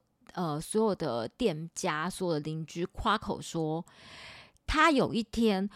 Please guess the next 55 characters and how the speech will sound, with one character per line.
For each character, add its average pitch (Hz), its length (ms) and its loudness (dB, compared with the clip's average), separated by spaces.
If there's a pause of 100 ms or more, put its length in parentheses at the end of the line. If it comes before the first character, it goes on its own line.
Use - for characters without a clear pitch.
(160)
会 320 160 6
把 - 240 0
这 233 160 -6
个 220 100 0
巷 240 240 2
子 180 180 -6
内 214 140 0
的 170 120 -4
店 214 240 -2
面 208 200 -2
通 302 380 -8
通 294 400 4
租 285 260 4
下 285 300 2
来， 78 240 -4 (160)
他 285 200 2
要 277 80 6
搞 - 300 -4
一 180 120 0
个 208 180 2
宠 151 320 -2
物 185 160 0
一 180 140 0
条 - 280 -8
街。 92 320 -8 (880)
但 - 140 0
这 392 60 6
件 415 60 8
事 403 40 8
情 370 100 4
非 - 160 2
常 320 180 2
的 277 60 2
有 233 180 4 (120)
趣 185 340 -2
哦。 78 220 -4 (440)
我 180 180 2
曾 220 280 2
经， 294 300 -2 (540)
呃， 165 500 0
应 277 100 0
该 330 120 4
不 - 100 0
是 233 100 -4
曾 - 320 -2
经， 139 300 -6
应 247 140 0
该 294 160 4
是 311 200 0
我 160 240 0
陆 196 300 0
续 214 260 -2
在 185 220 0
这 - 160 -4
个 110 580 -2